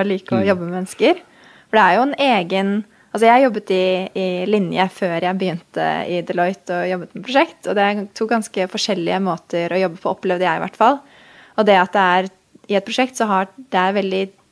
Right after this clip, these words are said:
Speaker 1: tidsavgrenset da. Du har en start, og du har en slutt, og du skal levere nå, og så er du på en måte ferdig med det og gå videre med neste prosjekt. Og det er en helt egen måte å jobbe på,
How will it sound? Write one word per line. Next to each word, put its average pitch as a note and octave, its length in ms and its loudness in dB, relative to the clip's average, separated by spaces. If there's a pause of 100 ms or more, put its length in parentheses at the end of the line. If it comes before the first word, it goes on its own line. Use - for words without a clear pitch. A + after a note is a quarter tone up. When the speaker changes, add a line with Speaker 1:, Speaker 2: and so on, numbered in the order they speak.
(200)
Speaker 1:
tidsavgrenset F#3+ 1000 -4
da. D#4+ 120 4
Du G#3 140 -2
har F3+ 200 0
en F#3 140 -4
start, C4 280 2
og G#3+ 60 -2
du G3+ 60 -2
har F3+ 100 -4
en F#3+ 100 -4
slutt, D#4+ 260 -2
og A3+ 60 0
du - 60 -6
skal G3 160 -4
levere F#3 300 0
nå, C4 180 2
og B3 60 -2
så A3+ 100 -4
er F#3 100 -2
du - 40 -20
på A3 60 -6
en G3+ 60 -4
måte - 140 -14
ferdig F3+ 320 0
med F3 140 -6
det D#3+ 120 -4
og F3+ 100 -4
gå G3+ 100 -2
videre E3+ 240 -2
med F3 80 -6
neste - 260 -8
prosjekt. F3+ 460 -6 (640)
Og G#3+ 80 2
det A#3 100 6
er F#3+ 400 4
en A3 240 0
helt G#3 520 -2 (100)
egen F#3 400 -2
måte F#3 240 -4
å F#3 80 2
jobbe E3 180 -6
på, F#3+ 200 0